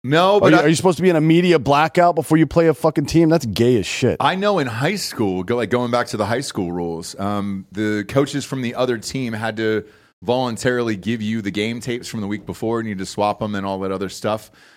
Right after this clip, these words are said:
Speaker 1: Um, there was always rules to it all the way down through high school. Um, this is the N C double A's rules, uh, and what he was doing is sending these people to the stadiums uh, paying them to do it, uh, via Venmo, which we've now learned in the last twenty-four hours that his Venmo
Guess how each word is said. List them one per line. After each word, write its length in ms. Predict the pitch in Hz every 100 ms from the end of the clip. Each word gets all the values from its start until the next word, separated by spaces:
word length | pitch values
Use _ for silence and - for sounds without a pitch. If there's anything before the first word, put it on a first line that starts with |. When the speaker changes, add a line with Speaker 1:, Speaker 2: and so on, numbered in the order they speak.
| _
Speaker 1:
Um, 320 | - 104 101
there 100 | 101
was 140 | 135 143
always 340 | 170 208 190
rules 360 | 120 147 156 -
to 180 | 151 147
it 220 | 143 -
all 180 | - 143
the 60 | 156
way 140 | 151
down 400 | 117 127 127 127
through 380 | - 120 120 113
high 160 | 127 196
school. 360 | - - - - - - _ -
Um, 340 | 110 110 110
this 220 | 117 131
is 100 | 143
the 140 | 120 139
N 120 | 135
C 120 | -
double 300 | 131 127 120
A's 280 | 127 160 131
rules, 420 | 156 175 196 - - _ -
uh, 240 | 117 117 120
and 140 | 131
what 120 | 143
he 80 | 143
was 220 | 135 117
doing 520 | 92 175 208 143 131
is 260 | 135 120 110
sending 360 | - 156 165 180
these 180 | 170
people 320 | - 147 143 143
to 200 | - 151
the 80 |
stadiums 680 | 151 - 127 101 87 110 - _ _ _ _ _ - -
uh, 100 | 110
paying 360 | - 147 156 151
them 160 | 143 143
to 120 | 135
do 220 | 101 110
it, 220 | 113 - - _ _
uh, 180 | 104 107
via 300 | 107 131 135
Venmo, 600 | 98 135 143 110 110 120
which 240 | 117 - -
we've 180 | 123
now 180 | 123 123
learned 240 | 120 120 113
in 60 |
the 60 | 113
last 280 | 117 110 -
twenty-four 400 | 117 104 110 104
hours 360 | 104 117 135
that 120 | - 107
his 160 | 107
Venmo 520 | 90 113 120 117 117